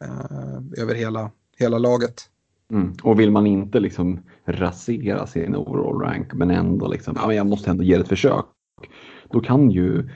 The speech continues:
Speaker 2: Wilfried Zaha, Chris Wood och sen en bindel
Speaker 1: Ja.
Speaker 2: som är lite wild and crazy vara
Speaker 1: Ja.
Speaker 2: liksom någon form av medelväg ändå.
Speaker 1: Det som, eh, vi är överens om i alla fall, det är att bindeln får inte sitta likadant.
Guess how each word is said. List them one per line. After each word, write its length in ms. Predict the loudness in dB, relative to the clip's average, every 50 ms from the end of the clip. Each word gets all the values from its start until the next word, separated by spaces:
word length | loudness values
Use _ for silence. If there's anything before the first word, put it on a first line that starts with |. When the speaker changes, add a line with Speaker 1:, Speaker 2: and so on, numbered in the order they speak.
| -18 _
Speaker 2:
Wilfried 420 | -8 -2 0 0 2 2 0 0 0
Zaha, 360 | 0 -2 -2 -2 -4 -6 -4 -2 -2
Chris 240 | -2 -2 -2 -2
Wood 420 | 0 0 2 2 0 0 -4 -6 -8 -12
och 180 | -8 -6 -4 -2
sen 120 | 2 2
en 120 | 2 4 4
bindel 640 | 2 2 2 2 2 2 2 0 0 0 -2 -4 -6 -10 -12 -8
Speaker 1:
Ja. 60 | -6
Speaker 2:
som 140 | -4 -4 -2
är 40 | -2
lite 260 | -4 -6 -6 -6 -6 -6 -6 -6
wild 280 | -6 -6 -4 -4 -2 -4
and 100 | -4 -4
crazy 240 | -6 -6 -4 -2 -2
vara 300 | 0 0 0 0 0 0
Speaker 1:
Ja. 60 | 0
Speaker 2:
liksom 260 | -2 -4 -4 -2 0
någon 140 | 0 0 0
form 140 | 0 0 2
av 60 | 4
medelväg 580 | 4 4 4 4 4 4 2 2 0 -2 -4 -6
ändå. 320 | -8 -8 -8 -10 -12 -16 _ _ -4 0
Speaker 1:
Det 140 | 2 2 4
som, 260 | 4 4 2 2 2
eh, 1080 | 0 -4 -10 _ _ -20 -20 _ _ -12 -8 -6 -4 -2 0 2 2 2 2 0 0 0
vi 260 | 2 2 4 4 4
är 40 | 4
överens 400 | 4 4 4 4 2 0 -2 -2
om 120 | -4 -2 -2
i 20 |
alla 100 | -4 -4
fall, 260 | -2 -2 -2 -2 -2
det 120 | -2 -2 -2
är 40 | -2
att 180 | -4 _ -10 -6 -2 0
bindeln 580 | 2 2 4 4 2 2 2 2 2 0 -2
får 400 | -6 -2 0 2 2 2 2 0
inte 240 | -2 -4 -6 -8 -6
sitta 300 | -4 -4 -4 -4 -4 -4
likadant. 720 | -2 -4 -4 -4 -2 0 2 2 0 0 -4 -10 -20